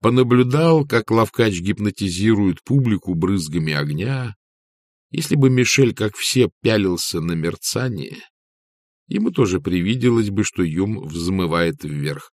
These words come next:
Но Михаил Гаврилович разглядывал публику и потому видел, что гипнотизёр преспокойно стоит на месте. Глаза у прохиндея засветились от того, что он протёр их особым химическим составом.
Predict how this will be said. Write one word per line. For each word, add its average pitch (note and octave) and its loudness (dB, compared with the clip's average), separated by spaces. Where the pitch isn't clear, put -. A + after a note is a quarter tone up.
Но E3+ 2
Михаил - 0
Гаврилович B2+ 4
разглядывал G#2 0
публику F#2+ -2
и E2+ -6
потому G2 -4
видел, G2+ -2
что - -4
гипнотизёр F#2 -2
преспокойно D2+ -6
стоит C#2+ -12
на A#1 -20
месте. - -16
Глаза B2+ 4
у A#2+ 4
прохиндея G#2 2
засветились F#2 -2
от G2 -2
того, G2+ 2
что G2+ 0
он F#2 0
протёр B2 2
их A2+ -2
особым F#2+ -2
химическим D2 -8
составом. - -14